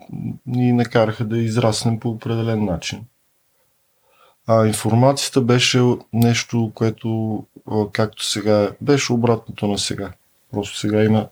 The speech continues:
всякаква информация за всичко. А тогава по-скоро нямаше за нищо и трябваха с-, самите усилия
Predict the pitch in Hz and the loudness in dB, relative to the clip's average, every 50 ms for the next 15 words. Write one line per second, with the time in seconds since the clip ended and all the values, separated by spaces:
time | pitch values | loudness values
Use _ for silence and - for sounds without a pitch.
0 | _ _ - - - 113 110 - - 113 107 104 104 - 104 101 104 104 101 98 | _ _ -8 -2 0 0 0 0 0 0 0 0 -2 -4 -4 0 2 2 2 0
1 | - - 95 92 95 92 90 - - 104 95 - - - 139 170 - - - - | -2 -4 -4 -2 -2 -2 -2 -2 -2 -2 -2 -4 -6 -4 -6 -6 -6 -10 -20 -20
2 | - - - - - - - - - - - _ _ _ - 123 107 - - 127 | -18 -14 -14 -12 -12 -14 -16 -18 -20 -20 -20 _ _ _ -14 -12 -12 -8 -6 -2
3 | 127 131 120 110 107 120 135 135 - _ _ _ _ _ _ _ _ _ _ _ | 2 2 4 4 4 4 2 0 -2 _ _ _ _ _ _ _ _ _ _ _
4 | - - 107 107 - - - 95 95 98 98 95 95 98 95 95 92 92 - - | 0 0 0 0 0 -6 -6 -4 -4 -2 -2 0 0 0 0 0 0 -2 -4 -4
5 | 90 85 90 92 110 127 131 - - - 127 123 113 117 - 117 113 113 110 107 | -2 -2 2 2 2 2 0 -2 -2 -2 -2 -2 -2 -2 0 0 2 2 0 -2
6 | - - 113 110 107 107 101 95 - - - - - - 107 104 113 127 127 - | -2 -2 0 0 0 0 0 -2 -4 -6 -6 -4 -4 0 2 2 2 2 2 0
7 | 127 107 104 - - - 139 127 127 123 117 113 110 | -2 -2 0 -2 0 0 2 2 4 4 4 4 2